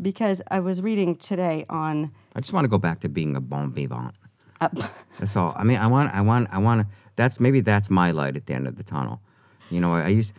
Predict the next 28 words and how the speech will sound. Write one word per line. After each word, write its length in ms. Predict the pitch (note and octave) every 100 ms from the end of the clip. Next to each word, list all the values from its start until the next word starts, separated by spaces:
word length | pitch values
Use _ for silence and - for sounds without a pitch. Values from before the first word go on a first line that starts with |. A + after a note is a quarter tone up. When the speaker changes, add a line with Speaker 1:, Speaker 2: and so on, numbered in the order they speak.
| - -
Speaker 2:
now 220 | G#2+ C3+
I'm 100 | A#2
picking 300 | G2+ B2 G2+
chives 380 | F#2+ A2 G#2 G2
on 100 | F2+
the 80 | E2+
side 160 | G2+
of 60 | F2+
the 80 | F2
road. 180 | F#2 D2+
I 40 |
used 180 | G2+ -
to 40 |
be 120 | F2
running 320 | D#2+ G2 G2 F#2
around 260 | F#2 F2+
New 80 | F#2
York 180 | F#2+ F2+
City 240 | - F#2+
like 160 | D#2+ D2+
a 60 |
bon 320 | D2 D#2 F2 E2+
vivant. 420 | F2+ F2+ F2+ - _ _ -
Speaker 1:
<laughs> 960 | - - - - _ _ - _ _
Speaker 2:
My 160 | E2 E2+
hair 380 | - F2+ E2 F2+
piled 400 | - F2+ E2 F#2
high, 320 | E2 E2